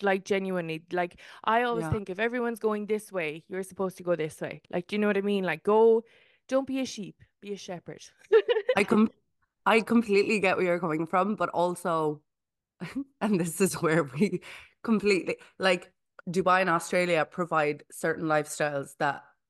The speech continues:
Speaker 2: y-, the
Speaker 1: Mm.
Speaker 2: U K and Europe can't. And I
Speaker 1: Yeah.
Speaker 2: think maybe if you're drawn to that,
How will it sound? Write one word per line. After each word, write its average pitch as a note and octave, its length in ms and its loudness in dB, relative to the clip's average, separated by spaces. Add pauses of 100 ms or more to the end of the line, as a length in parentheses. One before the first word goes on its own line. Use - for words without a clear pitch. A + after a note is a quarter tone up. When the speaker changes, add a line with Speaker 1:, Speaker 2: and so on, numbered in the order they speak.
(460)
Speaker 2:
y-, E3 180 -12 (100)
the F#3+ 80 4
Speaker 1:
Mm. E3+ 140 2
Speaker 2:
U E3 40 -4
K E3 180 -2
and D3+ 100 -2
Europe C#3+ 320 0
can't. C#3+ 480 -6 (480)
And E3 120 2
I D#3 80 2
Speaker 1:
Yeah. - 0 -
Speaker 2:
think D#3+ 360 -4
maybe D#3+ 800 -2
if E3+ 220 -4
you're E3 140 0
drawn D#3 460 -4
to E3 120 -10
that, D3+ 340 -4